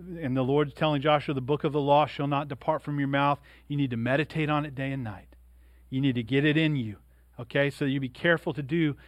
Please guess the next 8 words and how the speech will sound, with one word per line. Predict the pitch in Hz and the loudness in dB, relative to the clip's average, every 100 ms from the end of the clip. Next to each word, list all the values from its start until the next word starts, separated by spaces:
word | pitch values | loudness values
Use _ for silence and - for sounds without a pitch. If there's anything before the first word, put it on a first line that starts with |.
| - | -10
everything | - 151 160 - 156 | 2 2 2 -2 -2
that's | 147 - | -4 -2
written | 170 190 123 | -2 -2 -6
in | 98 | -8
it. | 104 - - - - - - - | -12 -20 -20 -20 -20 -20 -20 -4
Not | 143 156 | 0 0
just, | 208 - 165 - - - | 0 -6 -12 -16 -20 -8
see, | 214 175 | -4 -4